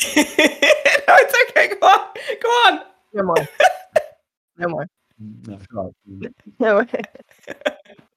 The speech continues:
Speaker 1: So if for some peculiar reason people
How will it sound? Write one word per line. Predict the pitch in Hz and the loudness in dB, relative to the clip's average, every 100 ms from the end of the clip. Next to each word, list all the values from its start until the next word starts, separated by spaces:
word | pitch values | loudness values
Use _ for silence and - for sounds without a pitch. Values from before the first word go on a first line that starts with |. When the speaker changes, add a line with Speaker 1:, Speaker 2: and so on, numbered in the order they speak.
| _ _ _ _ _ _ - - 494 - - - 330 | _ _ _ _ _ _ -20 -18 -18 -18 -18 -18 -16
Speaker 1:
So | - 294 - | -2 0 0
if | 359 | -2
for | - - 302 | -4 -4 -2
some | - - 339 349 339 349 | -2 4 6 6 2 -6
peculiar | - 294 285 - 320 320 320 | -4 -8 -8 -6 -2 0 -2
reason | 294 247 202 160 160 165 180 _ | -2 -4 -4 -4 -4 -4 -12 _
people | 175 180 269 254 - - | -10 -4 -2 -2 -4 -16